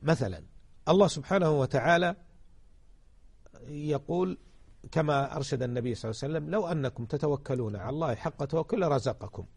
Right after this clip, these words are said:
كما يرزق الطير". لو، ولله المثل الأعلى، أن مسؤولًا من المسؤولين أو تاجرًا من التجار قال: "اذهب واعمل هذا العمل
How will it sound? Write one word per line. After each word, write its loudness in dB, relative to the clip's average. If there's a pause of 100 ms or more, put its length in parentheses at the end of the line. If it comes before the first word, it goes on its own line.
كما 0
يرزق -6
الطير". -14 (1080)
لو، 6 (180)
ولله 4
المثل 0
الأعلى، -6 (500)
أن 2
مسؤولًا 0
من 0
المسؤولين -4 (560)
أو 6
تاجرًا 2
من -4
التجار -10 (140)
قال: 4 (2000)
"اذهب 4
واعمل 2
هذا 2
العمل 0